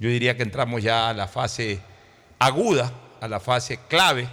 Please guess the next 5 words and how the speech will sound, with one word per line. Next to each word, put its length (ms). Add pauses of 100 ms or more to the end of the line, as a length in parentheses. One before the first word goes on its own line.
(720)
eh, 240
a 100
la 100
semana 640 (260)
importante, 880